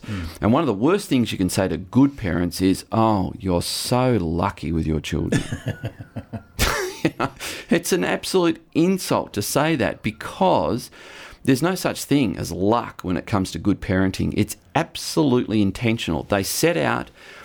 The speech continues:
Speaker 2: with a goal in mind. The goal in mind is to raise, you know, caring, honest, diligent, respectful,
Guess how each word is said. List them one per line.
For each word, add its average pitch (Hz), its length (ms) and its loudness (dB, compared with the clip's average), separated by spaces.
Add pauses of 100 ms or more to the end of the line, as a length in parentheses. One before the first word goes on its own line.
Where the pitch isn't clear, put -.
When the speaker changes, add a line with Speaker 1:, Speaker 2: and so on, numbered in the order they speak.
(120)
Speaker 2:
with 117 140 4
a 104 60 4
goal 113 360 2
in 98 120 2
mind. 87 340 2
The 90 60 -2
goal 143 320 2
in 139 100 2
mind 101 420 2 (120)
is 92 240 0
to 95 120 2
raise, 90 480 2 (380)
you 90 80 0
know, 82 140 4
caring, 117 560 2
honest, 101 500 0
diligent, 98 640 2
respectful, 95 1040 0